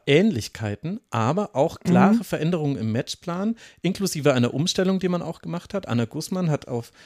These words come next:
Speaker 1: l-, der Linksverteidigerposition begonnen, achtzehn Jahre alt, gilt als großes Talent, war schon bei den U achtzehn und U zwanzig, äh, nee, nicht, nee, nicht U achtzehn, U siebzehn und U neunzehn Weltmeisterschaften mit dabei, Entschuldigung, hat ja auch dann die Vorlage gegeben.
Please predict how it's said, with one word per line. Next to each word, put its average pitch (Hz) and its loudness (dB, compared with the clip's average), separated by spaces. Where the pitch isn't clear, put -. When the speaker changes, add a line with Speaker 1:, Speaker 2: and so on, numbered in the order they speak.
Speaker 1:
l-, 135 -6
der 120 6
Linksverteidigerposition 165 -2
begonnen, 151 2
achtzehn 135 0
Jahre 156 4
alt, 165 -2
gilt 147 2
als - -4
großes 127 -4
Talent, 127 4
war 131 4
schon 131 2
bei 120 4
den 123 4
U 123 -4
achtzehn 139 0
und 120 -4
U 117 -10
zwanzig, 131 -2
äh, 117 -2
nee, 110 0
nicht, - -6
nee, 113 2
nicht 117 0
U - -8
achtzehn, 107 -8
U 117 -6
siebzehn 131 2
und 156 2
U 147 2
neunzehn 131 4
Weltmeisterschaften 120 -2
mit 123 -2
dabei, 113 2
Entschuldigung, 139 -2
hat - 0
ja 160 6
auch 143 0
dann 131 4
die 117 0
Vorlage 139 2
gegeben. 117 -2